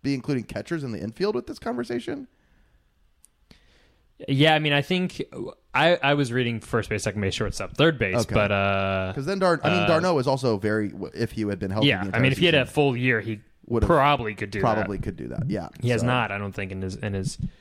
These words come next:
Speaker 2: career yet. But, um,
Speaker 1: So do you? Th-, I mean, again, we're going off of where we have no stats pulled up. Not that we ever really have stats on this show, but we're going off more of a casual conversation here. Um, so do you think the Braves will ever lose the, their footing in first place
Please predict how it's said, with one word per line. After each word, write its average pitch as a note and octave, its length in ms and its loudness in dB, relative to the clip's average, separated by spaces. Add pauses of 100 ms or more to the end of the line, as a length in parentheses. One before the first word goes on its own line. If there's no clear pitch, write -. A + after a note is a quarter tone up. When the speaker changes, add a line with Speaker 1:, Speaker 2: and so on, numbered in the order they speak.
(140)
Speaker 2:
career G2 280 -2
yet. F#2 340 -6
But, G2+ 160 -2
um, G2 360 -2
Speaker 1:
So F#3+ 80 0
do F#3+ 80 2
you? B3 80 2
Th-, - 200 -10
I F3 60 2
mean, F#3 300 -2
again, C#3+ 320 2
we're C3 80 2
going D3+ 180 2
off D3 100 -2
of C3+ 120 -4
where C3+ 160 2 (160)
we D#3 100 0
have E3+ 140 0
no F#3+ 100 4
stats C#3+ 400 0
pulled C3 160 2
up. B2+ 140 2
Not C#3+ 160 2
that D#3 80 2
we C#3+ 100 2
ever C3 160 0
really B2 200 2
have A#2+ 200 -2
stats G#2+ 320 -4
on A#2 120 -2
this A2+ 120 0
show, G2 240 -2
but A2 180 -4
we're B2+ 120 2
going F3+ 220 2
off F#3 100 2
more D#3+ 200 2
of D3 60 2
a C#3+ 80 2
casual D3+ 480 -2
conversation C3 560 -2
here. G#2 240 -2 (300)
Um, B2+ 600 0
so E3 160 2
do D#3+ 80 0
you A#3 60 4
think C4 160 -4
the B3 80 2
Braves D#3 320 0
will C#3 140 0
ever A#2+ 240 0
lose B2 400 -2
the, G2 520 -2 (200)
their A2 160 -2
footing A2 260 -4
in G#2 80 -8
first F#2+ 260 -8
place G2+ 360 -8